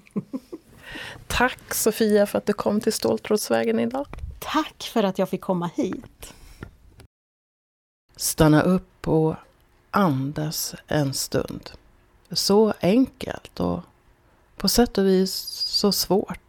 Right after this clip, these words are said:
Speaker 1: också. Det är härligt att möta Sofia Sjöblom och vara i hennes andning en stund. Och vet också att hon håller i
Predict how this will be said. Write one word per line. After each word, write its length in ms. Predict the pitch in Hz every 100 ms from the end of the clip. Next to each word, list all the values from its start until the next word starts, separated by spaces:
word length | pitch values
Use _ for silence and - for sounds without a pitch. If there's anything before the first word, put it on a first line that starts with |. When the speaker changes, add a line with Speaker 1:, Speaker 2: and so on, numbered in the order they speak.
| - - - - - -
Speaker 1:
också. 480 | 185 - - - - _ _ _ _ -
Det 200 | 196 180
är 40 |
härligt 580 | 165 196 185 180 180 -
att 340 | 147 - - -
möta 800 | 165 170 165 147 - - 151 147 - -
Sofia 1160 | - 156 143 - _ - - - 175 151 139
Sjöblom 720 | 143 160 135 - 143 139 143 151 _ - _ _ _
och 220 | - 147
vara 480 | 135 156 165 151 - -
i 300 | 151 139 135
hennes 800 | - - 151 131 127 - - - - _ _
andning 720 | 160 151 - - 117 - -
en 180 | 156 147
stund. 420 | - - - - - - _ _ - - - -
Och 180 | - 151
vet 260 | 196 180
också 380 | - - - - -
att 180 | -
hon 240 | - 131 135
håller 720 | 135 180 180 165 147 139 -
i 420 | - 147 135 -